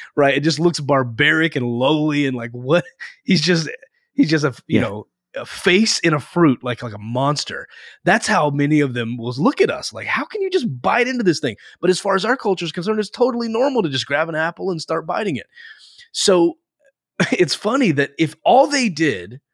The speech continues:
Speaker 1: is trash us and say, "You're just a bunch of monsters and, and barbarians," and just they made fun of us all the time, how open would we be to their culture? How open would we be to their criticism and to their questioning?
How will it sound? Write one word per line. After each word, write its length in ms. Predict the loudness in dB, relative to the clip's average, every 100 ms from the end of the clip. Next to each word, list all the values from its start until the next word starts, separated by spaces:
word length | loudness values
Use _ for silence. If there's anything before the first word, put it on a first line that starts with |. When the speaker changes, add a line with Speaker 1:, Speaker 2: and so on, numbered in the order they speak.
| _ _ -2
Speaker 1:
is 180 | -2 0
trash 540 | 0 0 0 -2 -4
us 220 | -8 -8
and 80 | -6
say, 140 | -2 0
"You're 120 | 0
just 220 | 0 -2
a 40 |
bunch 240 | -4 -2 -2
of 140 | -4 -8 _ -8
monsters 880 | -2 2 2 0 0 0 0 -4 -10 -20 _
and, 340 | -2 -2 -4 -8 -6
and 200 | -4 0
barbarians," 840 | 0 2 2 0 0 -2 -6 -12 -8
and 140 | -8
just 140 | -6
they 100 | -6
made 280 | -4 -2 -2
fun 200 | -2 -4
of 100 | -4
us 160 | -6 -8
all 140 | -10
the 60 | -12
time, 420 | -12 -12 -12 -16 _ _ _ _ _
how 240 | 0 2 4
open 380 | 2 4 0 0
would 220 | 0 2
we 200 | 0 2
be 520 | -2 -4 -4 -10 -14 _ _ _ _ _ _ _ _ -4
to 100 | 2
their 160 | 2
culture? 460 | 0 -4 -8 -10 -12 _ _ _ _ -6
How 160 | 0
open 300 | 2 2 2
would 140 | 0 0
we 160 | -2
be 380 | -4 -6 -6 -4
to 140 | -6 -8
their 160 | -8
criticism 640 | -8 -6 -4 -4 -8 -12 -14
and 100 | -12
to 60 |
their 160 | -12 -14
questioning? 580 | -14 -14 -14 -16 -18